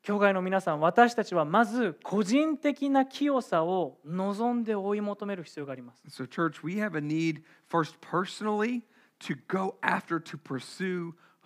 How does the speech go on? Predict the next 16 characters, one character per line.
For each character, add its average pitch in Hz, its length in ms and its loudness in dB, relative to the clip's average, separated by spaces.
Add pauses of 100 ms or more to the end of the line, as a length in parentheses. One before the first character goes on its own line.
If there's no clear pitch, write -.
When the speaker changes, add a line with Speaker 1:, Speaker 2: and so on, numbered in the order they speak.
(140)
Speaker 2:
holiness 165 680 -4
as 131 360 -8 (280)
followers 131 380 -6
of - 60 -16
Jesus. - 520 -18 (220)
Speaker 1:
そ - 160 -8
れ 233 120 8
ぞ 262 120 4
れ 214 120 4
の 185 360 -2
キ - 100 -8
リ 170 100 -2
ス 170 60 -10
ト 185 120 -10
者 151 200 -4
は 147 300 2